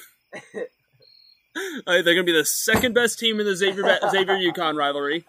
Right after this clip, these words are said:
Speaker 1: Exactly.
Speaker 2: And, like, I mean, their shit talk is so much fun, and, like,
Speaker 1: Yeah,
Speaker 2: they're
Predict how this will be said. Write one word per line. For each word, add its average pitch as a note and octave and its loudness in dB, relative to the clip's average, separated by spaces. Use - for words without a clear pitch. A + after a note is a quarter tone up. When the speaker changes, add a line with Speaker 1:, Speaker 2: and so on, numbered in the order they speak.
Speaker 1:
Exactly. - -8
Speaker 2:
And, A#3+ 0
like, G#3 4
I G#3 -4
mean, G3+ -4
their B3+ 4
shit A3+ -2
talk F#3+ -4
is D#3 -6
so F3 -2
much F3 -6
fun, D#3 -4
and, F3 -6
like, F#3 2
Speaker 1:
Yeah, - -10
Speaker 2:
they're - -